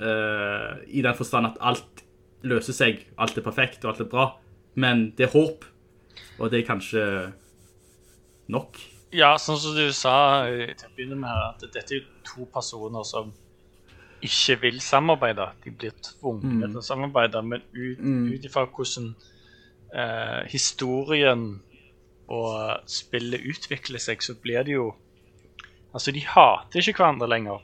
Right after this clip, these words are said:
Speaker 2: på slutten.
Speaker 1: Nei. Nei, nei.
Speaker 2: De har
Speaker 1: Nei, <laughs>
Speaker 2: liksom,
Speaker 1: det er jo
Speaker 2: de har liksom, «Ah, OK, vi, ja, vi, vi kan visst samarbeide allikevel.»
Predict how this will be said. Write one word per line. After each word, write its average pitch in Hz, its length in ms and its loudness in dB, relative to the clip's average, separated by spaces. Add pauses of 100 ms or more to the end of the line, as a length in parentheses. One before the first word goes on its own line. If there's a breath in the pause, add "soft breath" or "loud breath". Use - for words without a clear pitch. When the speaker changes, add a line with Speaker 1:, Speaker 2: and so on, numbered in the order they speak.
Speaker 2:
på 123 100 -10
slutten. - 400 -12 (300)
Speaker 1:
Nei. 139 260 0 (400)
Nei, 147 220 4
nei. 120 240 2 (200)
Speaker 2:
De 139 120 -6
har 135 160 6
Speaker 1:
Nei, 156 80 0
<laughs> - 0 -
Speaker 2:
liksom, 165 260 8
Speaker 1:
det 170 80 10
er 165 60 10
jo 160 260 8 (320)
Speaker 2:
de 147 80 -2
har 135 140 6
liksom, 156 280 4
«Ah, 185 500 10
OK, 269 120 -10
vi, 156 300 2
ja, 139 340 -2 (140)
vi, 143 420 -18 (240)
vi - 60 -18
kan 139 260 4
visst 202 180 -4
samarbeide 131 460 2
allikevel.» 110 460 -4